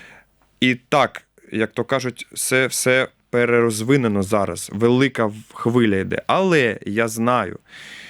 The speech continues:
що потім, е, волонтери, вони не стальні, вони втомлюються. Вони заспокоюються,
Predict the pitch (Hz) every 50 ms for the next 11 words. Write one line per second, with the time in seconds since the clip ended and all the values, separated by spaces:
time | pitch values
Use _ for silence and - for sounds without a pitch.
0 | - - - - - - - 120 120 120 117 - - _ - 147 156 - - 180
1 | 180 190 - _ _ _ _ - 107 104 101 101 110 113 113 113 113 107 - -
2 | 117 117 120 127 135 147 131 120 117 117 117 117 117 110 - - - 120 110 107
3 | 104 107 110 123 120 107 107 117 113 - - - 101 90 87 87 85 82 - -
4 | - - - - _ _ _ _ _ - 131 147 135 110 98 - - 113 - -
5 | - 147 180 196 190 170 - -